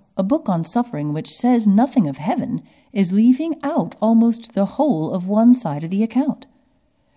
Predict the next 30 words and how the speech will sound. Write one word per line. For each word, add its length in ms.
Scripture 500
and 240
tradition 480
habitually 600
put 280
the 80
joys 460
of 140
heaven 400
into 340
the 140
scale 420
against 600
the 80
sufferings 580
of 200
earth, 380
and 260
no 220
solution 580
to 100
the 100
problem 480
of 220
pain 340
which 240
does 180
not 340
do 120
so 400